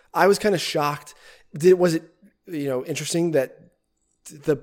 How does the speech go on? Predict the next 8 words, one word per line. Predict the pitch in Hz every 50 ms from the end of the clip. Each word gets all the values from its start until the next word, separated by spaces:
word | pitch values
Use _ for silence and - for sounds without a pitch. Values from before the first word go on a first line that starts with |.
| - - _
what | - 165 151
he | 135 175 175
portrays | - _ _ - - 165 156 - - 151 143 147 151 143 170
on | 156 143 143
stage | 139 - - 147 139 143 147 151 151 - - - 156
visually | 127 117 147 143 131 147 156 160 160 165 185 185 196 208 - -
is | 180 151 139 -
so, | - - - 147 143 139 135 139 139 139 139 139 139 127 -